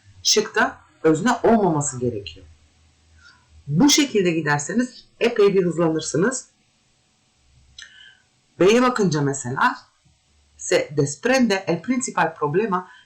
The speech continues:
de las sociedades sin recursos, tendencia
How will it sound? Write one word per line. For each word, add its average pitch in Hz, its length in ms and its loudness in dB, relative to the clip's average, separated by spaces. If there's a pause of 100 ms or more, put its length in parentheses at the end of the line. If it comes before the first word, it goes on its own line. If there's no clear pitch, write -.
de 165 80 -4
las 165 200 0
sociedades 190 760 -2
sin 262 220 0
recursos, - 760 -6 (380)
tendencia 139 720 0